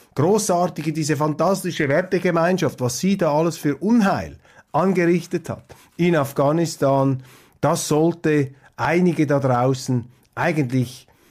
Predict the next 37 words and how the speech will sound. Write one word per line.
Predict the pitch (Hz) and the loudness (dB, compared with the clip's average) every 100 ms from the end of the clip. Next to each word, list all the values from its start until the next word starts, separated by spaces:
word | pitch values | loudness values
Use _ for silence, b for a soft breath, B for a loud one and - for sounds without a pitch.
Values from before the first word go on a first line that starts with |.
| b | b
mal | 123 | -4
bis | 117 139 | 0 0
auf | 123 | 0
Weiteres | 107 110 123 120 - | 0 0 0 -4 -6
zum | 113 | -6
Schweigen | 101 110 143 156 143 | -2 0 0 -2 0
bringen, | 139 135 123 | 2 2 2
aber | 117 117 - - - _ - _ _ _ _ | 0 -2 -8 -20 -20 _ -20 _ _ _ _
ist, | - | -8
glaube | 123 113 107 | -2 -2 -2
ich, | |
nicht | 113 120 - | -2 -2 -2
der | 104 | -4
Fall. | 120 135 175 175 B B B | 0 2 0 -2 B B B
Man | 104 | -2
mischt | 127 139 | -2 -2
sich | - 117 | -6 -6
da | 120 113 | -2 -2
einfach | 110 104 | -2 -2
ein. | 110 135 175 | -2 -2 -2
Die | 202 | -4
Amerikaner | 117 117 113 120 117 117 | -4 -4 -4 -2 0 0
haben's | 110 107 104 | -2 -2 -6
jetzt | 101 | -6
auch | 113 143 | -6 -4
wieder | 151 151 | -4 -4
vor. | - 139 139 135 B B B | -2 0 2 0 B B B
Mal | 113 113 | -4 -2
sehen, | 131 143 143 | 2 2 2
was | 127 | 0
dabei | 131 120 117 117 120 b b b | 0 0 2 2 0 b b b
herauskommt. | 104 107 131 175 - 156 147 139 b b - | -2 0 0 -2 0 0 0 -2 b b -10
Wir | 104 160 208 | -2 0 0
können | - 160 175 170 | 0 0 0 -4
Afghanistan | 127 - 131 135 156 151 147 135 131 - | -6 -4 -2 0 0 -2 -2 -2 -2 -4
nicht | 120 147 180 - | -2 -2 -2 -8
verstehen. | 135 139 147 185 - | -6 -2 0 0 -4